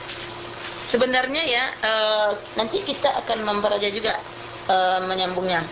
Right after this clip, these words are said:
Lam al-amr ini adalah lam yang berlebihan. Maksudnya lam itu bukan daripada, uh, bunyatul kalimah. Dia itu lam tambahan masuk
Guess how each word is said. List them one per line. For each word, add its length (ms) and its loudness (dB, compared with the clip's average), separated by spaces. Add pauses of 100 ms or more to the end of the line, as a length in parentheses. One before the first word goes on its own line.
(520)
Lam 160 4
al-amr 480 2
ini 320 2
adalah 400 2
lam 260 2 (540)
yang 240 4 (160)
berlebihan. 960 0
Maksudnya 560 0 (320)
lam 240 4
itu 240 -4
bukan 320 0
daripada, 720 0 (240)
uh, 720 4 (960)
bunyatul 480 2
kalimah. 400 0 (1400)
Dia 240 2
itu 160 -2 (320)
lam 360 2
tambahan 600 0 (520)
masuk 480 2